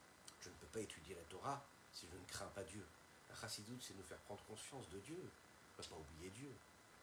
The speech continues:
J'ai besoin de vivre avec cette dimension. Ce cadeau que nous fait la Chassidoute, à travers les écrits, par exemple, du Rabbi Shneur Zalman de Liadi, c'est de comprendre quelle est la motivation derrière un acte, derrière, derrière les, pardon, quelle est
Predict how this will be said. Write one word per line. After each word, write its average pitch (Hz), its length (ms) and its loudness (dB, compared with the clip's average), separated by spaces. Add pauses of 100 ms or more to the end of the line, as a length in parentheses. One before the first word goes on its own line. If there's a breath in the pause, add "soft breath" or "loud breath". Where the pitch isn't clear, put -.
(680)
J'ai - 80 -2
besoin - 200 -4
de - 180 2
vivre 147 180 6
avec 76 160 -2
cette 73 200 -4
dimension. 73 360 -4 (880 loud breath)
Ce - 180 2 (100)
cadeau 143 340 12
que - 160 4
nous 104 120 2
fait 127 140 4
la 101 80 6
Chassidoute, - 680 0
à - 20 -8
travers 98 240 2
les 92 180 2
écrits, 92 200 0
par 98 160 6
exemple, 90 380 0
du 76 140 -2 (320 loud breath)
Rabbi 87 220 2
Shneur 95 220 2
Zalman 98 320 4
de 92 60 2 (100)
Liadi, 156 220 4 (220 loud breath)
c'est - 180 2
de 110 80 4
comprendre 139 640 12 (320 loud breath)
quelle 226 160 12
est 240 60 12
la 175 100 12
motivation 156 540 12
derrière 120 300 8 (160)
un - 40 6
acte, - 300 4 (280 loud breath)
derrière, 220 340 12 (500)
derrière 214 300 12
les, 160 160 12 (640 loud breath)
pardon, 139 260 12 (220 loud breath)
quelle 202 260 12
est 247 220 10